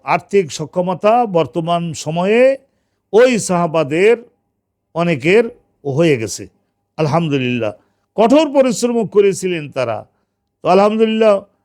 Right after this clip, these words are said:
আল্লাহ তাদের আর্থিক মজবুতি দান করেছেন। আব্দুর রহমান বিন আউফ মদিনাতে যাওয়ার পরে ওই নবী করিম সাল্লাল্লাহু আলাইহি সাল্লামের এক সাহাবীর সঙ্গে, ওনার সঙ্গে যে ভাইয়াচারী, মানে ভ্রাতৃত্বের সম্পর্ক কায়েম করে দিলে, ওই ভাই বলেছিলেন না যে,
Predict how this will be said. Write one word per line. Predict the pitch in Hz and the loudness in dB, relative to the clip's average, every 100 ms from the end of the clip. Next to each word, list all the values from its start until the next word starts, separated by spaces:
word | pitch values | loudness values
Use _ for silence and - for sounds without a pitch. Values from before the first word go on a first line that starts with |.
| _ | _
আল্লাহ | 170 202 | 0 0
তাদের | 196 208 190 190 | 2 0 2 0
আর্থিক | 165 - 202 165 143 | 0 -2 -4 -6 -6
মজবুতি | 151 170 196 226 208 - | -2 0 0 0 -4 -12
দান | 110 135 156 | -4 -2 -2
করেছেন। | 135 208 226 226 170 | 0 2 2 0 -2
আব্দুর | 143 170 | -4 0
রহমান | 180 190 208 202 | 2 2 -2 -2
বিন | 208 | -2
আউফ | 185 165 208 196 _ _ _ _ _ 151 | 0 2 2 0 _ _ _ _ _ -2
মদিনাতে | 226 240 240 220 214 | 0 2 2 2 2
যাওয়ার | 165 170 170 156 | 2 2 2 0
পরে | 123 147 143 123 _ _ _ _ _ _ | -2 -2 -2 -4 _ _ _ _ _ _
ওই | 170 175 | 0 2
নবী | 170 160 | 2 0
করিম | 151 165 156 | -2 -2 -6
সাল্লাল্লাহু | - 170 156 147 143 135 | -6 -4 -2 0 0 0
আলাইহি | 139 131 | -2 -4
সাল্লামের | - 160 202 247 254 _ _ _ _ | -6 -4 -4 -2 -4 _ _ _ _
এক | 135 135 | -8 -8
সাহাবীর | - 139 139 139 | -4 -2 0 -2
সঙ্গে, | 117 151 160 233 - _ _ _ - | -4 -6 -6 -6 -8 _ _ _ -8
ওনার | 160 156 | -4 -2
সঙ্গে | 117 151 151 147 | -2 -4 -2 -2
যে | 135 | 0
ভাইয়াচারী, | 120 117 143 131 139 131 151 135 | -2 0 -2 -2 -2 -2 -2 -2
মানে | 135 127 | -4 -6
ভ্রাতৃত্বের | 107 185 185 185 - 156 | -2 -2 -2 -8 -4 -6
সম্পর্ক | 156 147 147 143 | -6 -8 -8 -6
কায়েম | 135 139 139 131 | -6 -2 -4 -4
করে | 143 135 | -4 -4
দিলে, | 123 160 185 | -4 -4 -2
ওই | 135 | -2
ভাই | 120 127 | -4 -6
বলেছিলেন | 117 143 165 202 208 214 | -6 -6 -6 -6 -4 -4
না | 220 | -6
যে, | 214 | -8